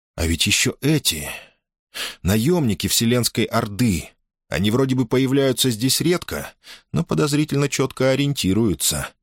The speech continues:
Это ж надо так аккуратно проникнуть в подземелье магиров, никто и тревогу поднять не успел. И что из этого следует? Думай, Сенни, думай.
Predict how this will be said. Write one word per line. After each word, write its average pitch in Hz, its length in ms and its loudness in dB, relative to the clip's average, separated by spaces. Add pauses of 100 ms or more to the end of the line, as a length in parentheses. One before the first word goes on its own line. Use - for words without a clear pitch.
(220)
Это - 160 -6
ж - 120 0
надо 117 260 0
так - 300 -6
аккуратно 110 580 0
проникнуть 85 520 -2
в - 60 -14
подземелье 90 580 0
магиров, 98 680 -2 (280)
никто 98 280 0
и 127 60 0
тревогу 117 440 0
поднять 85 420 -2
не 87 80 0
успел. 78 580 -2 (640)
И - 60 -6
что - 280 0
из 92 140 2
этого 82 200 -2
следует? 95 760 0 (720)
Думай, 107 460 0
Сенни, 78 500 0
думай. 78 680 -2